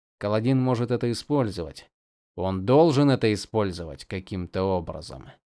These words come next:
В конце концов, Алети победили. Вскоре Каладин и его отряд уже брели по плоту обратно в лагерь, таща тяжёлый мост, к которому были привязаны трое раненых.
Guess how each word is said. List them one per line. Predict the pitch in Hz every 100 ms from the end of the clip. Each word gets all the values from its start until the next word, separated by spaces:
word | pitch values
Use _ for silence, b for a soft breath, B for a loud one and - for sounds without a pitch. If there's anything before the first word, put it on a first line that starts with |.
| _ _ _ _ _ _ _ _ _ _
В | -
конце | 131 131 156 160
концов, | 160 143 156 135 123
Алети | 131 127 117
победили. | 117 113 117 113 110 90 - - - _ _ _
Вскоре | - 160 175 165
Каладин | 143 123 113 127 139
и | 110
его | 98 95
отряд | 92 110 131 123
уже | 107 104 117
брели | 113 110 107
по | 117 104
плоту | 101 98 98 123
обратно | 113 101 110 110 98
в | 95
лагерь, | 117 120 101 92
таща | 92 - 107
тяжёлый | 98 95 98 101
мост, | 104 110 95 -
к |
которому | 95 98 95 92 95
были | 98 98
привязаны | 95 98 104 101 95 98
трое | 95 104 101 101
раненых. | 104 92 80 -